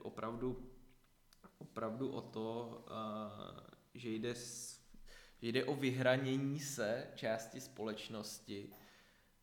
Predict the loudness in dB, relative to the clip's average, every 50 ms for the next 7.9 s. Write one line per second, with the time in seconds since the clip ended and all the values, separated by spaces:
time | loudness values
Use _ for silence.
0 | _ _ _ _ -20 _ -20 -20 _ -20 -20 -20 -14 -8 -6 -4 -2 -2 0 0
1 | 0 0 0 0 0 0 0 0 2 2 2 2 0 0 -2 -4 -6 -8 -8 -8
2 | -10 -10 -8 -6 -6 -6 -4 -2 -2 -4 -4 -4 -8 -8 -8 -8 -8 -8 -8 -6
3 | -6 -6 -6 -6 -6 -8 -8 -12 -14 -10 -8 -4 -4 -2 -2 -4 -4 -6 -8 -8
4 | -8 -8 -8 -10 -10 -8 -6 -6 -6 -6 -8 -10 -10 -10 -10 -8 -6 -4 -4 -4
5 | -6 -8 -10 -8 -6 -6 -6 -6 -8 -8 -10 -8 -8 -8 -8 -8 -10 -14 -18 -20
6 | -20 -18 -16 -14 -10 -6 -4 -4 -4 -4 -6 -8 -10 -10 -8 -8 -6 -6 -6 -6
7 | -6 -6 -8 -8 -10 -12 -10 -8 -8 -8 -8 -10 -12 -12 -12 -12 -14 -14